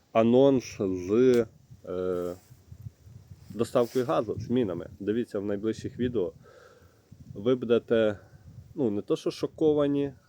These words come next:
але здивовані. Відверто здивовані.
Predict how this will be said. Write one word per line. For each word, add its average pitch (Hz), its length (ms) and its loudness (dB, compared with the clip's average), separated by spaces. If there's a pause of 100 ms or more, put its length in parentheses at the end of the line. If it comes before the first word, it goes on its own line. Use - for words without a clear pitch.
(120)
але 110 640 0 (360)
здивовані. 104 640 0 (280)
Відверто 101 460 -2
здивовані. 139 600 -2